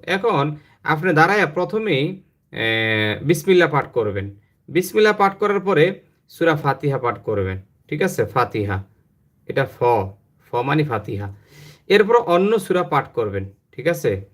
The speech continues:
অন্য সূরা। তাহলে এই যে দ্বিতীয় রাকাতের কার্যক্রম কিন্তু আমাদের শেষ, এটা দ্বিতীয় রাকাত, আর এর আগেরটা প্রথম রাকাত ছিল। হুম, তো দ্বিতীয় রাকাতের কার্যক্রম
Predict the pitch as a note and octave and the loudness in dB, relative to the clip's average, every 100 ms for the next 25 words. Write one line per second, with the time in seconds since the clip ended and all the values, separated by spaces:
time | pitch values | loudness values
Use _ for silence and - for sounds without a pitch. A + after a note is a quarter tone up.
0 | _ _ _ - C#3 C#3 - A2 B2 D3+ | _ _ _ -4 0 0 0 -2 0 -2
1 | D3+ G3 A3+ G3+ A#3+ C4 - _ _ _ | 4 4 4 2 0 0 -2 _ _ _
2 | A#2 D#3 G3 - B3 A3 G3 G#3 A3+ - | -8 -4 -4 0 4 4 4 0 0 0
3 | E3 C#3+ D3 G3 G#3+ G#3 F#3+ G#3+ G3 A3 | 0 0 0 0 2 0 -2 -4 0 2
4 | D#3 C#3+ C3 - G#2+ C#3 D3 D3 D3 D3 | 2 0 0 0 -2 0 -2 -2 -2 -2
5 | E3+ D3 A#2 - F#2+ - _ _ _ _ | 0 0 0 -2 -8 -8 _ _ _ _
6 | - C3 D3 D3+ C3+ D3+ D3+ - D3 D3+ | -4 2 4 4 2 0 -6 -4 -4 -2
7 | D3 B2+ B2 - A#2 F#2+ F#2+ - - E3+ | -2 -2 -4 -8 -8 -8 -8 -14 -10 -6
8 | G#3 G#2 G2 _ _ _ _ _ - D3+ | -4 -4 -8 _ _ _ _ _ -2 0
9 | D3 G3+ A3+ B3+ B3 A3+ A#3 A#3+ A#3 F#3+ | 4 2 2 2 4 2 0 0 2 0
10 | E3+ D#3 G#3 A3+ | 0 -4 -2 -2